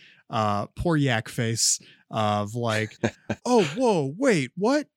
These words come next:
Speaker 1: Why are Gaming Greats in this, uh, wave that you, you are saying we can order? Like, what? Malik and, and, and Basla?" Uh, sorry, jumping ahead.
Speaker 2: Well,
Speaker 1: Sorry,
Speaker 2: yeah.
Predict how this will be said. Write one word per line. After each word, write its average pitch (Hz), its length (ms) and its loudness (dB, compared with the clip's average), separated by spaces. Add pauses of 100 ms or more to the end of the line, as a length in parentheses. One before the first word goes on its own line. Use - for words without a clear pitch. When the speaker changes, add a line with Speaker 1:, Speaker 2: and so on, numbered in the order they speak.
(300)
Speaker 1:
Why 220 200 2
are 254 100 2
Gaming 240 440 2
Greats 262 440 0
in 226 140 2
this, 220 420 0
uh, 220 400 4
wave 269 300 2
that 185 300 2 (120)
you, 175 320 0
you 170 300 0
are 151 140 2
saying 165 260 0
we 151 120 4
can 147 180 0
order? 120 340 -2
Like, 127 180 -4
what? 254 320 0
Malik 233 520 0
and, 214 440 0
and, 190 280 -2
and 190 200 0
Basla?" 226 500 -4
Uh, 185 100 -6
sorry, 135 260 -2 (140)
jumping 151 320 0
ahead. 120 260 -2 (380)
Speaker 2:
Well, 180 80 4
Speaker 1:
Sorry, 185 120 8
Speaker 2:
yeah. - 40 -4